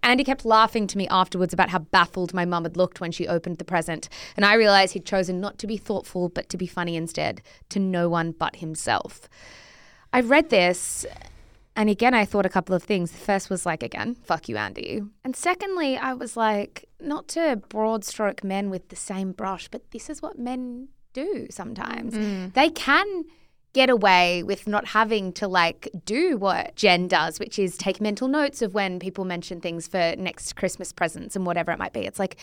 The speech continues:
Speaker 1: the mental load of being a woman and a man in, in those scenarios just really struck me because I was
Speaker 2: Mm.
Speaker 1: like, it's not like I know many men who would do exactly what Andy did,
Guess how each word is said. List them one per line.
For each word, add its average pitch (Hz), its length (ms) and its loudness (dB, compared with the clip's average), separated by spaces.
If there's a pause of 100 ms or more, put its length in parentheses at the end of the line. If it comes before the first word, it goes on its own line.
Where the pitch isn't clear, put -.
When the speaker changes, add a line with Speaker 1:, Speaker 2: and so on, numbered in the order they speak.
(200)
Speaker 1:
the 220 60 2
mental 247 260 0
load 247 160 2
of 220 80 -4
being 202 160 -2
a 190 40 -4
woman 185 300 -4
and 165 80 -6
a - 40 -6
man 175 220 0
in, 170 80 -6
in 180 160 -6
those 170 200 -2
scenarios 165 340 -4
just - 180 -10
really 339 160 0
struck - 300 0
me 226 160 -4
because 196 220 -4
I 214 60 2
was 196 80 0
Speaker 2:
Mm. 208 40 2
Speaker 1:
like, 196 140 2 (180)
it's - 120 -6
not 302 100 2
like 349 160 2
I 349 80 4
know 208 300 4
many 208 200 0
men 185 240 0
who 196 120 -2
would 190 100 -2
do 190 100 -2
exactly 175 680 -2 (300)
what 208 220 2
Andy 175 320 2
did, 233 400 -6